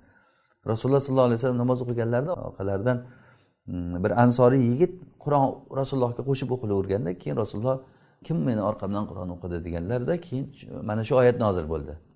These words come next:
Ya'ni agar Qur'on o'qilinsa, e, jim turinglar deganlar. Jim, jim turinglar va eshitib o'tiringlar shuni deganlar. E, hadisda Rasululloh sollallohu alayhi vasallamdan Abu, Abu Hurayra rivoyat qilgan hadisda, "Innama ju'ila al-imamu liyutamma bihi." Imomga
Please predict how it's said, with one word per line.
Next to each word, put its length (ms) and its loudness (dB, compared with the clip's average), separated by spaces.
Ya'ni 180 -6
agar 220 -2
Qur'on 280 -4
o'qilinsa, 500 4
e, 60 -6
jim 240 2
turinglar 400 -4
deganlar. 360 -16
Jim, 140 -6
jim 160 -4
turinglar 320 2
va 140 4
eshitib 340 0
o'tiringlar 340 2
shuni 260 -4
deganlar. 360 -2
E, 40 -6
hadisda 680 4
Rasululloh 320 4
sollallohu 280 2
alayhi 100 0
vasallamdan 300 2
Abu, 320 -2
Abu 280 0
Hurayra 300 0
rivoyat 280 0
qilgan 180 -4
hadisda, 380 0
"Innama 300 4
ju'ila 340 6
al-imamu 460 4
liyutamma 640 0
bihi." 300 4
Imomga 500 0